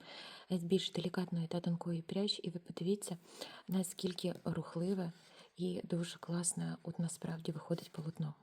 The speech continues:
Такий же самий спосіб, як і ось цей, тільки ця пряжа більш така товстіша, більш сухіша, а це більш ніжна. До речі, газал, я робила огляд на неї. Ось такий виходить торець порівняно з цією.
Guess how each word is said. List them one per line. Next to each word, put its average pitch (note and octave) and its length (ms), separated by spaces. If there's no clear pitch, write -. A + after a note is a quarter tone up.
Такий G3 300
же E3+ 120
самий D#3+ 300
спосіб, - 420
як D#3 240
і - 20
ось C#3 160
цей, F3+ 240
тільки - 320
ця E3 180
пряжа E3 360
більш D3+ 440
така D#3+ 280
товстіша, G3 800
більш D#3+ 280
сухіша, G#3 540
а D#3+ 100
це - 180
більш F3 340
ніжна. D#3+ 340
До E3+ 120
речі, E3+ 300
газал, D3+ 320
я E3 120
робила D3+ 360
огляд G#3+ 320
на F#3 60
неї. F3 220
Ось E3+ 100
такий - 280
виходить - 400
торець F3 320
порівняно G3+ 460
з F#3+ 60
цією. F#3 460